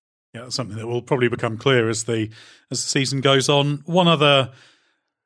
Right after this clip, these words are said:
I, I wary of calling it a technical story, but it was the last car we hadn't seen. The Haas V F twenty-one appeared this morning. Anybody want to get excited about that?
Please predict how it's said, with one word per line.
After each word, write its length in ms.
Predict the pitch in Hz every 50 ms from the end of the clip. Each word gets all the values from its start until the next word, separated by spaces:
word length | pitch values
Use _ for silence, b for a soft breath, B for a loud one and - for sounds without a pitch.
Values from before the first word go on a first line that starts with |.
| _ _
I, 140 | 139 135 131 131 - -
I 260 | - 147 147 147 143 - _ _ _ _ _ -
wary 360 | 135 151 160 147 143 135 131
of 40 | 127
calling 240 | - 151 135 123 123
it 80 | 131
a 40 | 117
technical 380 | - - 160 - - - - 127
story, 380 | - - - 120 120 127 131
but 260 | 131 135 127 123 120 131
it 60 | 139
was 180 | 151 156 -
the 100 | - 139
last 260 | 131 131 127 127 - -
car 180 | 139 127 120
we 80 | 120 120
hadn't 240 | 120 123 117 120 117
seen. 280 | - - 131 131 123 110
The 60 | 110
Haas 340 | - 135 123 - - - -
V 160 | - 127 123
F 100 | 113 -
twenty-one 540 | - - 131 117 - 127 117 127 123 113 107
appeared 400 | 110 113 117 110 107 104 - b b b b b b b b _
this 220 | - 123 - -
morning. 480 | 139 131 131 135 135 139 143 139 135 135 _ _ _ _ _ _ _ _ _ _ _ _ -
Anybody 260 | - 147 135 147 147
want 160 | 143 143 139 -
to 60 | 139
get 140 | 156 147 -
excited 420 | - - 147 139 135 - - -
about 220 | 151 143 143 139
that? 260 | 151 156 156 - -